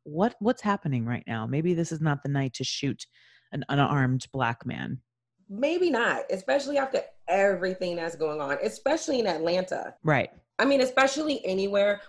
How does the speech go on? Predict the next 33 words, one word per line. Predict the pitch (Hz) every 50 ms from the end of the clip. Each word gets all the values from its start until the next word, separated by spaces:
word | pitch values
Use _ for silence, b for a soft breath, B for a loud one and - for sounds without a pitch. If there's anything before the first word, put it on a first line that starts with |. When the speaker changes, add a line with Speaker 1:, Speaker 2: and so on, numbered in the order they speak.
| B -
Speaker 2:
but | 170 165
I | 180 202 233
think | 233 240 247 247 -
the | 180 170
mayor | 165 165 165 170 175 180 180
in | 165 165
Atlanta, | 156 147 147 151 147 151 160 - - 190 185 190 196 208 - - -
um, | - 160 151 147 143 135 131 131 127 127 131 139
Speaker 1:
Keisha | 147 - 165 147 - - 131
Bottoms, | 139 123 123 120 117 117 113 - -
love | - 131 120 120 127
her. | -
Speaker 2:
Keisha | - 196 202 190 -
Bottoms | 160 151 147 143 143 139 139 143
is | 139 139 135
not | 139 151 160 170 165 170 160 151 -
playing. | - 170 160 135 131 - - - - - - _ _ _
Speaker 1:
No. | 139 135 226
Speaker 2:
She | 226 233
doesn't | 247 254 247 233 233 202 - -
care. | - 220 202 185 156 127 107 98 - - - _ _ - -
And | 185 196 196
we | 214 226
need | 240 247 254 240 214
more | 196 196 196 190 190 196 196 196 196 196 190 190 190 190 -
politicians | - 185 180 180 180 175 175 180 170 165 - 170 160 165 160
like | 156 151 147 -
them | - 170 160 151 147 147 -
on | - 147 143 143
the | 143 139
state | - - - 165 156 - -
level. | - 127 120 - - 117 113 107 - - _ _ _
Speaker 1:
Yeah. | - 131 117 104